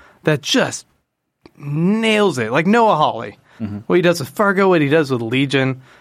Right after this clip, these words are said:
Speaker 1: how he, he takes the material and works it into it, building out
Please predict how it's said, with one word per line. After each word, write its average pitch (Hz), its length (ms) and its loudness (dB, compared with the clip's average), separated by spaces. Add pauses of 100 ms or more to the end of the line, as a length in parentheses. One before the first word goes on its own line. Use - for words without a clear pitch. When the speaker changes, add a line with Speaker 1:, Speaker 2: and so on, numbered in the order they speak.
(160)
Speaker 1:
how 139 240 0
he, 151 260 0
he 165 180 -2
takes 175 340 -2
the 196 60 0
material 160 640 2
and 135 260 -2
works 143 300 0
it 151 120 0
into 147 580 0
it, 170 180 -10
building 151 360 0
out 135 240 -2